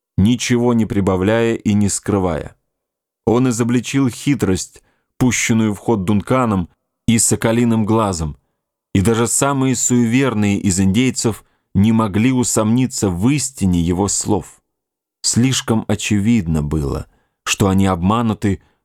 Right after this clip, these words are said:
самым дерзким, оскорбительным образом. Когда Магуа окончил свой рассказ, все собравшееся племя,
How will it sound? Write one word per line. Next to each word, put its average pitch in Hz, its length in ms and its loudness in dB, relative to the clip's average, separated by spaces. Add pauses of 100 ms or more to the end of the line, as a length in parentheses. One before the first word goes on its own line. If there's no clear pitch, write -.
самым 98 480 2
дерзким, 92 760 -2 (500)
оскорбительным 107 1000 0
образом. 85 560 -4 (1040)
Когда 92 280 2
Магуа 101 480 2
окончил 107 500 -2
свой 101 280 0
рассказ, 101 580 -2 (640)
все - 360 4
собравшееся 104 1000 0
племя, 98 600 0